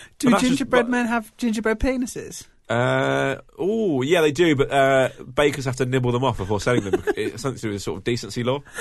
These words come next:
Speaker 1: That is absolute perverse.
Speaker 2: So, you know, at, Chri-, at Christmas, quite often shops will get in Christmas temps, uh, to deal with the, um, the, like, the large influx of customers.
Speaker 1: Yeah.
Speaker 2: A bakery will often hire two or three, uh, people just to nibble off the genitals of gingerbread men.
Speaker 1: And, um,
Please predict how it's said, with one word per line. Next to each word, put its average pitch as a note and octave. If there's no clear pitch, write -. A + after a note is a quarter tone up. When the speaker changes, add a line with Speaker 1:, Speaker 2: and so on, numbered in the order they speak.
Speaker 1:
That G#3
is F#3
absolute F3+
perverse. D#3+
Speaker 2:
So, C3
you D#3+
know, F3
at, D3+
Chri-, -
at C#3
Christmas, C#3
quite C3
often A2
shops -
will A2
get G#2+
in G2+
Christmas G#2+
temps, -
uh, F#2
to -
deal G2+
with F#2+
the, F#2+
um, E2+
the, G2
like, G2
the G2+
large G#2+
influx G2+
of F#2+
customers. -
Speaker 1:
Yeah. D3
Speaker 2:
A -
bakery D3
will G#2+
often A2
hire G2+
two -
or G#2+
three, G2
uh, F#2
people G2+
just -
to A2
nibble G#2+
off G2
the G#2
genitals G2+
of G2
gingerbread G2
men. -
Speaker 1:
And, G3+
um, G#3+